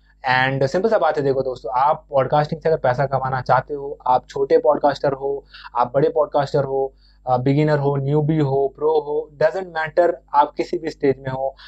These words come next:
एफिलिएट मार्केटिंग एक ऐसा मोनेटाइजेशन का वे है जिससे कि आप पॉडकास्ट से पैसा कमा सकते हो दोस्तों। So basically अगर कुछ शब्दों में एफिलिएट मार्केटिंग को मैं ईजीली आपको समझाऊँ, राइट, तो ये एफिलिएट मार्केटिंग का सिंपल मतलब ये होता है कि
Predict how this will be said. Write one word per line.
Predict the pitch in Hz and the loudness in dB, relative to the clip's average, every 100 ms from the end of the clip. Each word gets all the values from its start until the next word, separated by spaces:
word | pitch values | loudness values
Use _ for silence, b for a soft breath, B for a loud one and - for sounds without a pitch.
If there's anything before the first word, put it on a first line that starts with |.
| B B | B B
एफिलिएट | 139 - 208 196 | 0 2 2 4
मार्केटिंग | 175 165 165 165 | 2 0 0 0
एक | 160 - 131 | -2 -2 0
ऐसा | 127 175 | 2 2
मोनेटाइजेशन | 165 160 160 156 165 | 2 2 2 2 -2
का | 165 160 | 0 0
वे | 139 147 | 2 0
है | 143 143 | 2 -2
जिससे | 139 - 147 | -4 -6 -8
कि | 151 | 0
आप | 135 143 - B B B | 2 2 0 B B B
पॉडकास्ट | 131 123 131 123 | 0 2 2 0
से | - | 0
पैसा | 120 123 | 0 0
कमा | 120 120 117 | -2 -2 -2
सकते | 113 - 113 | -4 -8 -8
हो | 107 | -10
दोस्तों। | 104 - - _ | -14 -20 -20 _
So | - 226 220 156 | -2 2 4 4
basically | 151 208 214 226 | 2 2 0 2
अगर | 202 196 214 226 _ _ _ - | 0 2 0 -2 _ _ _ -4
कुछ | 208 - | -4 0
शब्दों | 202 190 | 0 2
में | 202 190 | 2 0
एफिलिएट | 165 175 180 | 0 0 0
मार्केटिंग | 180 165 165 175 175 | 2 0 0 -6 -4
को | 175 | -4
मैं | 175 180 - 151 | -4 -4 -2 0
ईजीली | 147 170 | 2 2
आपको | 175 - 147 | 2 0 -4
समझाऊँ, | 139 131 123 131 123 | -4 -6 0 0 2
राइट, | 131 151 147 _ _ - | 2 2 0 _ _ 0
तो | 208 | 2
ये | 165 180 214 | 4 4 4
एफिलिएट | 180 135 170 180 | 4 2 2 2
मार्केटिंग | 180 175 180 180 | 4 2 2 2
का | 185 | 0
सिंपल | 160 151 170 165 | -2 -2 -2 -4
मतलब | 156 170 - _ - | -8 -8 -10 _ -4
ये | 139 | 2
होता | 160 131 127 | 2 2 2
है | 127 165 | 4 2
कि | 170 180 | 2 -2